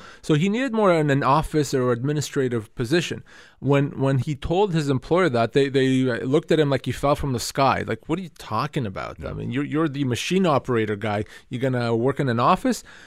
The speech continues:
Speaker 1: Uh, they wouldn't consider it. They even talk about it. They thought it was absurd and ridiculous. Uh, and he was very frustrated with that. He wanted
Speaker 2: Mm.
Speaker 1: to get back to work. Uh, he, he didn't have a long-term disability or short-term dis-, short-term disability plan.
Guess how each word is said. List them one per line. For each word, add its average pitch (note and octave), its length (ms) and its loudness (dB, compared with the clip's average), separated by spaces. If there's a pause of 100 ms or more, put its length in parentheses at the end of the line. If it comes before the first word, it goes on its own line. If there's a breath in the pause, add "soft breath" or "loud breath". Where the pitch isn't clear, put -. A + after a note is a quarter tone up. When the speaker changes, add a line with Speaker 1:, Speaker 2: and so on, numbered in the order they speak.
(220 loud breath)
Speaker 1:
Uh, C#3+ 300 2
they F3 180 2
wouldn't F3+ 360 2
consider F#3+ 380 2
it. F3 60 0
They D3+ 60 2
even B2+ 260 0
talk D3+ 280 2
about D#3 200 4
it. C#3 60 0
They B2 100 2
thought C3+ 220 2
it C3 60 4
was B2 200 0
absurd C3+ 440 0
and B2+ 100 0
ridiculous. A2 640 -2 (420 soft breath)
Uh, A#2+ 340 -2
and C#3+ 300 0
he G#3 100 2
was E4 140 2
very F#3 160 2
frustrated A2+ 560 -4
with G#2+ 140 -6
that. C3+ 200 2
He C#3+ 80 0
wanted C3+ 240 4
Speaker 2:
Mm. - 20 -4
Speaker 1:
to C#3+ 60 -4
get A#2+ 220 0
back A2+ 260 0
to A2+ 100 -10
work. A#2+ 400 -2
Uh, G#2+ 340 -2
he, B2 420 -6 (160 loud breath)
he C3 140 -6
didn't C#3 280 0
have C3+ 460 -2
a B2+ 240 0
long-term C3 480 0
disability C3 480 -2
or A#2 60 2
short-term C#3 360 -4
dis-, B2+ 200 -6 (200)
short-term C#3+ 420 -4
disability C3+ 460 -2
plan. B2+ 380 -2